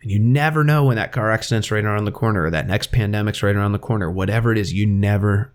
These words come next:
never know. And I just don't wanna rely on, you know, some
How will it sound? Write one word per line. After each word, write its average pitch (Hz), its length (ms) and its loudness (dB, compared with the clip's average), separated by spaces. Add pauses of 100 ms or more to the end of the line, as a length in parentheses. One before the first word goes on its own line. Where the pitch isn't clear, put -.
never 92 340 -2
know. 87 320 -4 (1200)
And 107 460 0 (300)
I 127 160 0
just 131 320 0
don't 117 220 -2
wanna 113 260 -4
rely 107 680 0
on, 98 680 -4
you 107 140 -2
know, 82 220 -4
some 104 640 -4